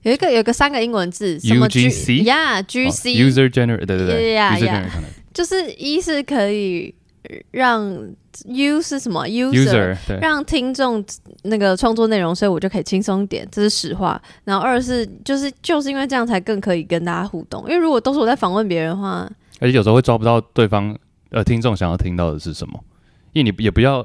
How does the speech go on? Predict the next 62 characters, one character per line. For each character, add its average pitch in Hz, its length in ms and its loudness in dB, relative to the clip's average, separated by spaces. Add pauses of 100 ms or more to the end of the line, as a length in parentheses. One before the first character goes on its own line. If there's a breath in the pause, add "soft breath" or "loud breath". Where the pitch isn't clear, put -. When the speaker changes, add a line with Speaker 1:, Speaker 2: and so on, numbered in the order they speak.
(100)
Speaker 2:
完 104 180 0
全 98 200 -2
偏 101 220 -2
听 98 220 -4
众 87 160 0
嘛， 71 100 -14
但 123 140 0
总 82 180 -2
是 107 120 -2
还 101 140 0
要 95 60 2
需 - 140 -4
要， 104 140 -2
还 110 140 -2
是 113 120 2
需 107 60 -2
要 104 100 0
采 - 200 -4
纳 85 200 -6
一 80 40 -8
下， 80 220 -8 (300)
知 101 100 -4
道 104 140 2
说 98 80 -4
大 101 80 0
家 95 80 0
的 90 80 -2
口 - 180 -2
味 92 220 0
在 92 80 0
哪 - 20 -2
里。 - 40 -2
Speaker 1:
等 311 80 4
一 - 20 4
下， 381 120 2
那 494 140 4
我 254 100 4
就 311 140 4
问 311 220 2
你， 202 100 0
你 196 220 0
经 277 300 -6
营 226 260 -2
那 254 120 -4
个 196 440 2
什 196 120 -8
么 185 220 -4
Juicy 254 380 0
Basket？ 233 140 2
Speaker 2:
一 - 20 2
定 135 120 2
要 135 120 4
啊， 107 180 2
我 113 60 2
们 113 80 4
都 143 80 4
会 151 80 4
一 - 20 4
直 131 80 0
民 95 240 -2
调 98 200 0
啊 85 140 -8